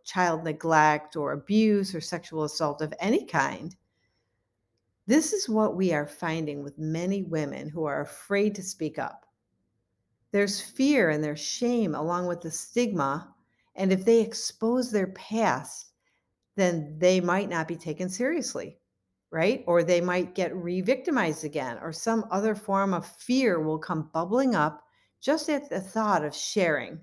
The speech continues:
what happened. Now, in all the years that I was working with survivors in the court system, I saw judges re-victimize women, these women,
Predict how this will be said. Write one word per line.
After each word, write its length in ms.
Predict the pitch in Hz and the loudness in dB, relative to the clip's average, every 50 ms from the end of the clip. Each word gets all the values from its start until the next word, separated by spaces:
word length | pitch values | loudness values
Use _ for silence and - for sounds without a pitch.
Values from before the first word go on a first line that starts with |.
| - _ | -14 _
what 160 | 165 156 156 | -6 -4 -4
happened. 520 | 151 165 131 123 127 - 80 73 - - _ _ _ _ _ _ _ _ _ _ _ _ _ - | -2 -2 -4 -4 -6 -8 -12 -12 -14 -18 _ _ _ _ _ _ _ _ _ _ _ _ _ 2
Now, 220 | 208 185 165 - | 4 4 4 2
in 140 | - 190 185 | 2 0 2
all 180 | 208 269 330 | 2 2 2
the 80 | 359 311 | 2 2
years 240 | 269 247 214 196 - | 2 2 2 2 0
that 100 | 190 156 | 0 2
I 100 | 156 165 | 2 2
was 200 | 165 160 - 160 | 0 -2 -4 -6
working 320 | 160 160 160 160 165 151 | -8 -8 -6 -8 -8 -8
with 100 | 143 143 | -8 -8
survivors 560 | - - 147 143 135 131 143 151 165 160 160 | -8 -10 -6 -4 -2 -2 0 -2 -2 -4 -6
in 80 | 156 143 | -6 -8
the 80 | 123 131 | -8 -10
court 340 | - - 151 147 156 151 | -10 -8 -6 -6 -6 -6
system, 400 | - - 190 190 - 202 180 - - - | -10 -12 -10 -8 -6 -6 -6 -6 -8 -6
I 180 | 180 190 214 262 | -2 0 0 0
saw 320 | 254 - - - 427 403 359 - - - | -2 -4 -4 -2 0 0 -2 -2 -4 0
judges 720 | - 180 175 202 190 185 156 117 110 127 151 - - - _ _ _ _ _ _ _ - | 4 6 6 6 4 2 -2 -2 -2 -4 -6 -10 -14 -20 _ _ _ _ _ _ _ -10
re-victimize 1000 | 175 170 175 175 165 160 147 156 151 156 - 170 147 139 135 131 135 139 - - | -6 -2 0 2 2 4 4 2 2 2 0 -2 -2 0 0 0 -2 -2 -6 -4
women, 480 | 165 156 147 135 127 104 90 139 160 - _ _ _ _ _ _ _ _ _ - | -4 -2 -2 -2 -2 -6 -8 -10 -12 -14 _ _ _ _ _ _ _ _ _ -10
these 400 | 180 165 190 196 190 185 - 185 | -2 2 4 4 4 2 0 -2
women, 420 | - - - 57 - - - - | -6 -10 -10 -12 -14 -16 -18 -20